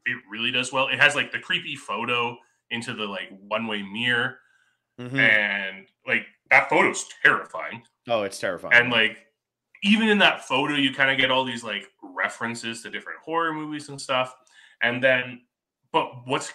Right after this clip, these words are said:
Speaker 1: even better is there's this building tension in some of these scenes. It's the lake scene where they're in the lake and Chris Hemsworth's
Speaker 2: Mm-hmm.
Speaker 1: like, "Oh, what's that in the lake?" You're like, "Oh man, there's something in the lake. Like, there,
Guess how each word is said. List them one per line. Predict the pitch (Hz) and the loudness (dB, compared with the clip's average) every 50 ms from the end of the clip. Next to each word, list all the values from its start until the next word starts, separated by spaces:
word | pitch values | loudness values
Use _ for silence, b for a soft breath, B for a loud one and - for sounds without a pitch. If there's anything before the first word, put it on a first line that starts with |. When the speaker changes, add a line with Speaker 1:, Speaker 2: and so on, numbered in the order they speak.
| - - | -14 -12
Speaker 1:
even | 147 151 202 214 160 - | -10 -8 -6 -6 -6 -6
better | 82 95 123 117 98 | -4 -4 -2 -2 -4
is | 95 - | -6 -8
there's | - 107 - | -12 -14 -14
this | - 123 - | -14 -16 -16
building | _ - 113 123 156 208 214 202 - | _ -8 -6 -6 -4 -4 -6 -8 -8
tension | - - 180 202 202 - 147 151 156 - | -10 -10 -10 -10 -10 -10 -10 -10 -10 -12
in | 117 117 | -12 -10
some | - 120 113 | -10 -8 -8
of | 117 104 | -8 -8
these | 101 101 104 | -8 -8 -8
scenes. | - 117 117 110 104 107 - b b b b b b - | -8 -8 -8 -8 -10 -12 -16 b b b b b b 0
It's | 117 113 113 - _ - - - - - | 0 0 0 -4 _ -16 -16 -8 -4 -2
the | 139 | 0
lake | 127 120 123 131 - - | 4 4 4 4 4 0
scene | - - - - - - _ _ _ _ _ _ _ _ _ - | -8 -8 -8 -10 -14 -18 _ _ _ _ _ _ _ _ _ 0
where | 120 120 | 2 4
they're | 120 123 123 127 | 6 6 6 6
in | 123 131 131 127 | 6 6 4 4
the | 123 113 | 2 2
lake | 101 95 104 98 95 - - - _ _ _ _ - | 0 0 0 0 -2 -4 -10 -20 _ _ _ _ 2
and | 123 117 110 - | 4 4 2 2
Chris | - 123 - | -2 -2 0
Hemsworth's | 127 123 120 123 120 | 0 -2 -2 -4 -8
Speaker 2:
Mm-hmm. | 104 117 | -8 -6
Speaker 1:
like, | 104 101 95 - - | -6 -6 -8 -6 -2
"Oh, | 135 143 131 | -2 0 0
what's | 123 131 139 139 - | 0 -2 -4 -2 0
that | 143 135 | 0 0
in | 135 127 | 0 0
the | 123 | 0
lake?" | 123 135 120 - - | 2 2 2 0 -2
You're | 113 117 | -8 -6
like, | 117 98 - - - | -6 -6 -6 -6 -2
"Oh | 120 135 - | -2 -2 0
man, | - 110 104 92 - | 2 2 0 2 0
there's | 123 120 - | -4 -4 -4
something | - 107 - 107 98 | -6 -8 -8 -8 -10
in | 90 | -10
the | 85 82 | -6 -2
lake. | - 135 135 131 - 92 90 | 0 -2 0 -2 -6 -12 -10
Like, | 95 - - - | -10 -10 -8 -6
there, | 95 98 | -8 -8